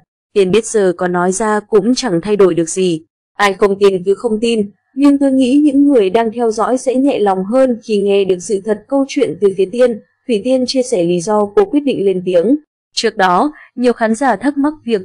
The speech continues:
Thủy Tiên thông báo phát cho mỗi hộ dân bị thiệt hại do thiên tai năm triệu đồng. Nhưng qua các đoạn clip, khán giả phát hiện cô chỉ phát khoảng ba triệu đồng cho một vài bà con.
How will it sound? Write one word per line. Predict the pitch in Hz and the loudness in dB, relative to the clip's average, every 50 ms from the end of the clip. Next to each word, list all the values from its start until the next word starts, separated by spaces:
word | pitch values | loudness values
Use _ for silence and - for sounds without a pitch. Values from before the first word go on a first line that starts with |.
| - - | -4 -2
Thủy | 220 185 180 - | -2 -2 -2 -2
Tiên | 240 247 254 240 220 | -2 0 0 0 -2
thông | 233 247 233 220 | -2 -2 -2 0
báo | 208 190 185 | 0 -2 -2
phát | 180 - 254 277 311 302 | -2 -2 -2 -2 -2 -2
cho | - - 226 | -4 -4 -2
mỗi | 202 196 196 208 | -2 -2 -2 -2
hộ | 226 262 226 190 | -2 -2 -2 -2
dân | - - 214 214 208 196 | -2 -2 -2 0 0 0
bị | 196 196 170 - | -2 -4 -4 -2
thiệt | 196 180 185 | -4 -4 -2
hại | 196 202 185 - - | -2 -2 -2 -2 -2
do | 180 - - 196 190 | -4 -4 -4 -4 -4
thiên | 185 - 214 196 190 190 | -2 -2 -4 -4 -2 0
tai | 202 196 185 | 0 0 2
năm | 185 190 190 190 185 | 2 0 0 -2 -2
triệu | - - 185 | -2 -2 -2
đồng. | 185 185 185 180 165 165 - - - - _ _ _ _ _ - | 0 0 0 0 -2 -4 -8 -14 -20 -20 _ _ _ _ _ -4
Nhưng | 214 208 202 202 190 185 | 0 2 2 2 2 0
qua | 185 202 185 185 | 0 0 0 0
các | - 233 247 247 | 0 -2 -2 0
đoạn | 226 - 196 185 - | -2 -2 -4 -4 -2
clip, | 220 240 302 330 339 330 _ - _ _ - | 0 0 0 0 -2 -6 _ -20 _ _ -2
khán | - 247 226 233 | 2 2 2 4
giả | 233 320 294 240 | 2 0 -2 -2
phát | 214 - 302 302 | -2 -4 -4 -2
hiện | 285 269 240 - 202 208 202 | 0 0 0 0 -2 -2 0
cô | 254 247 240 233 | 2 2 2 2
chỉ | - - 202 | 0 -2 -6
phát | 185 185 233 277 302 - - | -4 -2 -2 -2 -2 -4 -4
khoảng | - 254 214 180 175 180 180 | -4 -2 -2 -2 -2 -2 2
ba | 185 220 233 233 | 2 4 4 2
triệu | 226 - 240 - | 2 -2 -2 -2
đồng | 196 196 180 170 170 170 | -2 -2 -2 -2 -4 -4
cho | 170 214 208 | -4 -2 -2
một | 202 190 175 175 | 0 -2 -2 0
vài | 180 175 | 0 0
bà | 170 175 170 165 - | 2 0 0 0 2
con. | 202 214 220 202 | 2 2 2 0